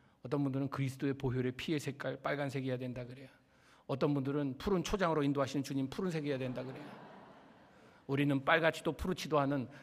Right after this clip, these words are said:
블루 색깔이에요. 예, 하늘을 바라보는, 예, 블루 색깔이에요. 이런 거 갖고 우리가 논쟁할 때가 아니라, 어떻게 하면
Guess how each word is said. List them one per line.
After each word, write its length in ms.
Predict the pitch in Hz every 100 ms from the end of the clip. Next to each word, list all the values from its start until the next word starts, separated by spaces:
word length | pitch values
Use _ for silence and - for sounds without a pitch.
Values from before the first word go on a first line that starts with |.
| -
블루 280 | - 143 151
색깔이에요. 580 | 143 127 123 113 107 104 - - - - - - - - -
예, 160 | 123 131
하늘을 460 | - - 208 196 180
바라보는, 540 | 156 151 131 131 120 107 - - - - -
예, 120 | 117
블루 240 | 117 151
색깔이에요. 500 | 131 123 - 107 - - - _ _ - - - -
이런 300 | - 147 165
거 120 | 165 180
갖고 300 | 175 175 175
우리가 720 | 160 143 151 160 156 127 135
논쟁할 460 | 147 151 143 139 135
때가 240 | 135 139
아니라, 280 | 107 87 - - - - - _ _ _ _ _ _ _ _ _ - _
어떻게 300 | - - -
하면 440 | 147 147 147 147